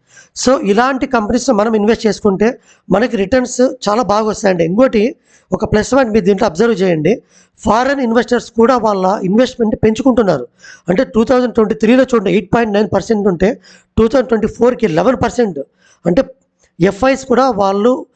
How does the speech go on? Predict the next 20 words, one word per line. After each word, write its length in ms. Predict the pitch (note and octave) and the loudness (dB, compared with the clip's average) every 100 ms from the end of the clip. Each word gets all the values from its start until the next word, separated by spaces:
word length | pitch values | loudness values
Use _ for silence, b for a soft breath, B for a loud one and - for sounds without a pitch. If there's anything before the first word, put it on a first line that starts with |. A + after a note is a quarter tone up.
| _ _ - | _ _ 0
ఈ 80 | A#3 | 2
కంపెనీలు 460 | A#3 G#3+ A3+ B3 | 2 0 0 2
ఇన్వెస్ట్ 320 | G#3+ A3+ A3 A3 | 2 0 0 0
చేయడం 220 | G#3 G3+ | 0 0
బాగా 260 | D#3+ G#3+ | -2 -2
జరుగుతుందన్నమాట. 720 | G3+ G3+ F#3 F#3+ E3+ D#3+ D#3+ D3 | 0 0 -2 -2 -2 0 -2 -4
So, 320 | - A#3 B3+ B B B G3 | 0 0 0 B B B 0
ఇలాంటి 340 | G3+ C4+ C4+ | 2 2 0
కంపెనీస్‌లో 500 | B3 A3 C4 B3+ B3+ | -2 0 0 2 0
కనుక 180 | A3+ G3 | 0 0
మనం 220 | G3 A#3 | 0 0
ఇన్వెస్ట్ 320 | G#3 G#3+ - | 0 -2 0
చేసుకుంటే 320 | G3 G#3+ F#3+ | -2 0 -2
మంచిగా 640 | E3+ B3 C#4+ D4 G#3 G3 - _ b b F3+ | 0 0 0 0 0 -2 -4 _ b b 0
మనకి 180 | A#3+ G#3 | 0 0
రిటర్న్స్ 260 | G3 A3 G#3 | 0 0 0
అయితే 120 | G#3 F#3 | 0 -2
వస్తాయండి. 400 | - F3 C#3+ C3+ _ B B - | 0 -2 -2 -8 _ B B 0
నేను 140 | A3 A3 | 2 0
అప్పుడు 160 | G#3+ | 0